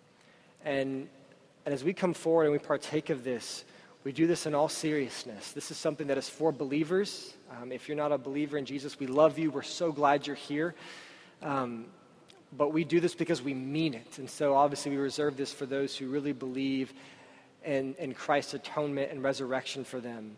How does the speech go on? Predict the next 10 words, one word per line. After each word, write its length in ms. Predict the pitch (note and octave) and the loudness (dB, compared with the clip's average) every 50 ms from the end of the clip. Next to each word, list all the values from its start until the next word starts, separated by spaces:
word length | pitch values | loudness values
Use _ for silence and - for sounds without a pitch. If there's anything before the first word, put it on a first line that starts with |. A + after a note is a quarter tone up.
| - - D#3 | -12 -6 -2
And 260 | C#3+ C#3+ C#3 C#3+ D3 | -2 -2 -2 -2 0
whenever 240 | D3 D3 D3+ D#3 E3 | 2 2 4 4 4
we 100 | E3+ D#3+ | 4 4
partake 460 | - - D#3+ D3 - - E3+ E3 - | 2 2 -2 -2 0 0 0 2 2
of 100 | D#3+ C#3 | 0 0
the 120 | C3+ C#3 | 4 4
elements, 560 | C#3 D3 D#3+ D#3+ E3 E3+ E3+ E3 - - - - - - - - - - - | 6 6 6 6 4 4 2 2 -2 -6 -8 -10 -16 -18 -20 -20 -20 -12 -6
it's 200 | - D3 - - | -6 -6 -2 2
a 280 | - D3 C#3+ C#3 C#3 C#3 C3+ D3+ | 4 6 6 6 4 4 0 -2
reminder 840 | C#3+ C#3 C3+ C3+ C3+ C#3+ C#3 D#3 E3 E3+ D#3+ C#3 C3 A#2+ G#2+ G#2+ G2+ | -4 -4 -2 0 2 4 4 4 4 4 2 0 0 -2 -4 -4 -6